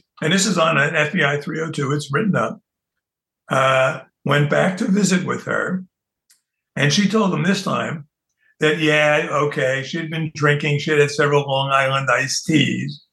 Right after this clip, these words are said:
which is a, a drink unique to Long Island, I guess. And that, um, maybe she didn't see it quite the way she saw. Maybe she just thought she saw it, and maybe it would kind of look something like this. And, yeah, maybe it was that,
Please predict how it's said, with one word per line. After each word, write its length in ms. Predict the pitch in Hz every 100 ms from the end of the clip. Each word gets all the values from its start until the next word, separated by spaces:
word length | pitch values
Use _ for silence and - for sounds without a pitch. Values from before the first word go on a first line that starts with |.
| -
which 140 | 135
is 160 | 127 123
a, 260 | 127 117 - _ _ _ _ 131
a 120 | 131
drink 320 | 135 131 131
unique 300 | 127 127 131
to 100 | -
Long 220 | 120 127
Island, 300 | 123 127 120
I 180 | 113 113
guess. 180 | 113 - _ _ _ _ _ _ -
And 380 | 147 143 147 143
that, 300 | 135 135 143
um, 420 | 135 131 135 131 _ _ _ -
maybe 460 | 160 202 302 269
she 140 | 196 202
didn't 180 | 175 151
see 140 | 170
it 160 | 151 -
quite 240 | 151 143
the 80 | 147
way 200 | 131 131
she 200 | - 139
saw. 260 | - 160
Maybe 260 | 190 320 330
she 80 | 269
just 240 | - -
thought 260 | - 139 147
she 140 | 151
saw 380 | 143 151 139 143
it, 80 | 143
and 200 | 135 131 - _ _ 190
maybe 200 | 226 254
it 40 |
would 180 | 220 -
kind 240 | 160 160
of 180 | 151 135
look 280 | 170 175 -
something 260 | 175 180 147
like 240 | 160 151
this. 320 | 147 160 151
And, 180 | 151 139 _ - - _ -
yeah, 160 | 190 202
maybe 280 | 226 262
it 160 | 226 165
was 280 | 160 180 -
that, 280 | 151 139